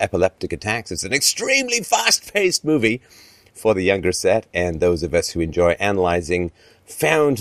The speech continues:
therein rich pickings to understand the contemporary world.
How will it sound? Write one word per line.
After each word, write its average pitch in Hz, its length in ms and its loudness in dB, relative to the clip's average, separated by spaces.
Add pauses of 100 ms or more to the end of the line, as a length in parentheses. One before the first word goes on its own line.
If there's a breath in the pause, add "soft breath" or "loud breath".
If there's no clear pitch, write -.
therein 113 680 2
rich - 320 -6
pickings 82 720 0 (200)
to 98 200 -6
understand 92 460 -2
the 85 40 -4
contemporary 87 520 -2
world. 107 340 2